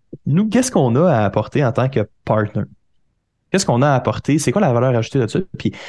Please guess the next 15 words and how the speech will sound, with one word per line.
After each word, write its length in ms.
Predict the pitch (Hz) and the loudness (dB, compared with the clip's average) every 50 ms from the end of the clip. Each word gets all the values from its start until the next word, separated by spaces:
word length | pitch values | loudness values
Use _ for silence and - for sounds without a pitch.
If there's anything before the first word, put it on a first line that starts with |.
| - - _ - | -18 -20 _ -18
je 80 | - - | -6 -2
pense 180 | 139 156 - | -2 -2 0
que 100 | - - | 0 0
dans 280 | 120 110 131 147 160 160 | 0 2 2 2 2 2
la, 280 | 151 131 117 110 113 - - | 2 2 2 0 0 0 0
dans 60 | 127 | 0
la 80 | 143 | 2
rencontre, 540 | 135 131 113 110 110 - 135 143 165 156 135 | 2 2 0 0 0 0 0 0 0 -2 -4
puis 100 | - - - | -6 -4 -4
les 80 | 113 | -4
différentes 380 | - - - - 123 139 147 131 | -4 -2 -2 0 0 2 2 2
interactions 520 | 127 113 127 117 113 110 107 - - 143 | 0 2 2 2 0 0 -2 -2 -2 -2
qu'on 200 | 135 - 120 113 | 0 0 0 0
a 80 | 110 104 | 2 0
eues, 260 | 110 110 147 175 175 | 2 2 2 0 0